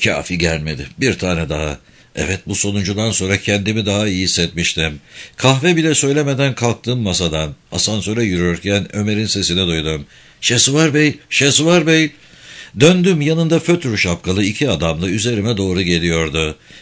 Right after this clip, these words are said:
Ne yani, randevusuna gitmeyince iki sivil polis mi yollamıştı Mehmet Esat? Ama sonra fark ettim ki randevu saatine daha çok vardı.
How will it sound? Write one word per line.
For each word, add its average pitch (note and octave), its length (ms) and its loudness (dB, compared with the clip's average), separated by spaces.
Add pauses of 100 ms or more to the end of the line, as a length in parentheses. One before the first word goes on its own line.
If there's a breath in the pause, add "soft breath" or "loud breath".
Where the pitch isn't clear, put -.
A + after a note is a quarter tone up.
(120)
Ne D#2+ 160 0
yani, D#2+ 380 -2
randevusuna F#2 580 0
gitmeyince F#2 540 -2
iki G2+ 260 -4
sivil A2 320 0
polis A2 360 -4
mi C3 100 -4
yollamıştı G#2+ 500 -2
Mehmet F#2 300 0
Esat? F2+ 400 0 (580 loud breath)
Ama E3+ 180 4
sonra F3+ 300 2
fark E3 340 0
ettim D3+ 340 0
ki C3 160 -2
randevu B2+ 420 0
saatine A#2 480 -2
daha G#2 200 0
çok F#2+ 280 -4
vardı. D#2 460 0